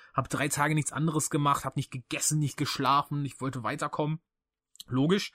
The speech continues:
ist das dann eine Erinnerung, die, äh, ja, dazu führt, dass ich das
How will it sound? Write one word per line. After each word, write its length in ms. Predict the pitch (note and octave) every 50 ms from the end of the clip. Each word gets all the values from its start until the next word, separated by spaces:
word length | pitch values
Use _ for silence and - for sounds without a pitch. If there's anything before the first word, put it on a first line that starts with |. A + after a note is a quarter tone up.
| - - - - - - -
ist 220 | F3 C#3 - -
das 320 | E3 D#3+ - - - - -
dann 160 | C#3+ C#3 C#3
eine 160 | C3+ C3+ C3
Erinnerung, 580 | A#2+ C#3 D#3+ F#3 F3 E3 G3 G#3+ A#3+ B3 A#3 _ _ _ _ _ - -
die, 360 | C#3+ D3 D3 C#3+ C#3 C3+ - _ _ _ _ _ _ _ _ _ _ _ _ _ _ _ _ _ -
äh, 340 | C#3 C#3+ C#3 C3+ C3 C3 B2
ja, 220 | A#2 C3+ C3 B2+ B2
dazu 240 | C3 B2+ - -
führt, 260 | B2+ - - E3 E3 D#3+
dass 160 | D3 C3 -
ich 80 | C3
das 340 | - C#3 C3 - - - -